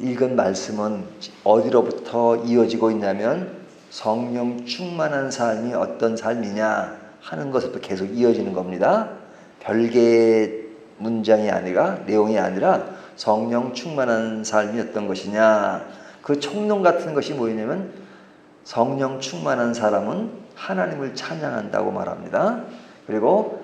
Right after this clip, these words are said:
하나님께 감사한다고 말합니다. 그러니까 이 성령 충만이라고 하는 것은 하나님과의 관계 속에서 이야기하고 있잖아요. 하지만 그걸로 끝나는 것이 아니라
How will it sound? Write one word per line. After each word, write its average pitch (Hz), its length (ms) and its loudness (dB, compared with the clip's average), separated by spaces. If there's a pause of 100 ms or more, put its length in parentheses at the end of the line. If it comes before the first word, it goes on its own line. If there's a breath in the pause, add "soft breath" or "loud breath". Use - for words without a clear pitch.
하나님께 147 1040 0
감사한다고 107 880 0
말합니다. 95 840 -2 (180 loud breath)
그러니까 156 260 2
이 156 160 -2
성령 175 540 2
충만이라고 151 640 4
하는 120 140 6
것은 190 280 -2 (320 loud breath)
하나님과의 175 680 6
관계 123 420 2
속에서 120 400 4
이야기하고 139 640 4
있잖아요. 110 600 4 (420 loud breath)
하지만 185 340 4
그걸로 160 300 6
끝나는 185 520 6
것이 127 280 4
아니라 117 280 6